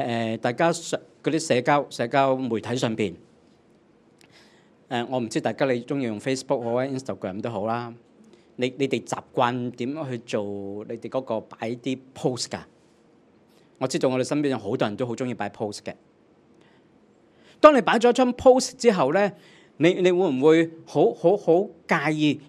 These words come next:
跟住呢，你就會不停撳下你個電話，睇下有幾多個 like 先，有冇人回應先，有幾多個留言先。如果多 like 嘅時候，你嘅心裏邊覺得，「嗯，都唔好啊。」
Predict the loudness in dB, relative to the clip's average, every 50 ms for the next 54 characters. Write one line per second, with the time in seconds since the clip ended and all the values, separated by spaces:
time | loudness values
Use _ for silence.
0 | 0 2 2 4 4 4 4 4 4 2 2 2 0 0 -2 -2 -4 -6 -8 -10
1 | -8 -4 -4 -4 -4 -4 -6 -6 -6 -4 -6 -6 -6 -6 -8 -8 -10 -10 -10 -12
2 | -14 _ _ _ _ _ _ _ _ _ _ _ _ _ _ -20 -20 -20 _ _
3 | -6 -4 -2 0 0 0 -2 -2 -2 -4 -4 -4 -4 -2 -2 0 0 0 0 0
4 | -2 -2 -2 -4 -6 -12 -18 _ _ _ _ _ _ _ _ _ _ _ _ _
5 | _ _ _ _ _ _ _ _ 2 4 4 6 4 2 2 -2 -2 -4 -2 2
6 | 2 2 2 2 2 4 4 4 2 0 -6 -14 -20 _ _ _ _ _ _ _
7 | _ _ -20 -2 4 4 6 8 8 8 8 8 6 6 4 4 0 0 -4 -6
8 | -8 -6 -4 -2 -2 -4 -4 -8 -16 -20 _ _ _ _ _ _ _ _ _ _
9 | _ _ _ _ _ _ _ _ _ _ _ -20 -20 -20 -8 2 6 8 10 12
10 | 12 10 10 10 8 8 10 8 8 8 6 4 4 2 2 2 2 2 2 2
11 | 2 2 2 2 2 0 -2 -2 -2 -4 -4 -6 -4 -4 -4 -4 -6 -6 -6 -8
12 | -8 -8 -8 -8 -10 -12 -14 -16